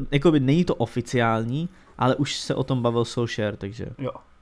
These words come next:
Speaker 2: Napijem sa len kávy, lebo zomieram a ideme
Speaker 1: No,
Speaker 2: na to.
Speaker 1: na Bombay se, dej si.
Speaker 2: Ashley Young do Interu Milano. Obránce sa už v italském klubu do-, no,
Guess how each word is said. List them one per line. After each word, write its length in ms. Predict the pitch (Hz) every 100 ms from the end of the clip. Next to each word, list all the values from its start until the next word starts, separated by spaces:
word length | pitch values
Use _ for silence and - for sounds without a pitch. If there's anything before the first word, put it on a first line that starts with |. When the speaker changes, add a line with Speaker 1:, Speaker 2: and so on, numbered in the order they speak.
| - - - _ _ _ _ - _ - - - - - - - - - - - - - - - - - - - - - - - 120
Speaker 2:
Napijem 260 | 113 113
sa 120 | 113 104
len 120 | 104
kávy, 240 | 104 107
lebo 180 | 110 104
zomieram 400 | 104 107 117 131
a 80 | 110
ideme 160 | 104
Speaker 1:
No, 100 | 120
Speaker 2:
na 80 | 117
to. 120 | 113
Speaker 1:
na 100 | 107
Bombay 320 | 104 110 104 98
se, 220 | - 98
dej 140 | -
si. 160 | - 107 - - - - - - - - - - -
Speaker 2:
Ashley 320 | 185 - 147
Young 160 | 135 127
do 140 | 117 120
Interu 320 | 117 117 110
Milano. 480 | 104 113 120 113 101 - - - - - - - - - - - -
Obránce 380 | 165 202 202 185
sa 80 | 175
už 100 | 160
v 120 | 180
italském 240 | 170 165
klubu 220 | 143 151 131
do-, 240 | 131 135 -
no, 240 | 120 117